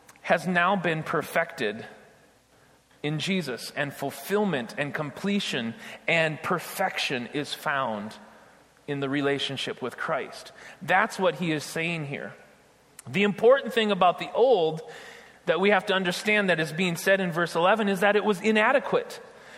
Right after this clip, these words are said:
because it only maintained our attention. It didn't achieve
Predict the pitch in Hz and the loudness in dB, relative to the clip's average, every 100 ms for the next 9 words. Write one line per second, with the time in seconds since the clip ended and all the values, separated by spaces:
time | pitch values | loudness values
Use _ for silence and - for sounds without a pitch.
0 | - 208 247 233 240 - 214 269 294 285 | -2 2 4 6 4 4 6 6 6 4
1 | 233 226 214 208 - 240 254 254 196 - | 4 4 4 0 -2 0 2 2 2 2
2 | 151 165 175 170 - 220 208 156 101 - | 4 4 4 0 -2 0 0 -2 -6 -12
3 | - - - - - - _ - 180 165 | -16 -20 -20 -20 -20 -20 _ -2 0 2
4 | 220 247 202 170 165 - 240 220 160 139 | 2 2 2 0 0 -2 0 0 0 -4
5 | - | -10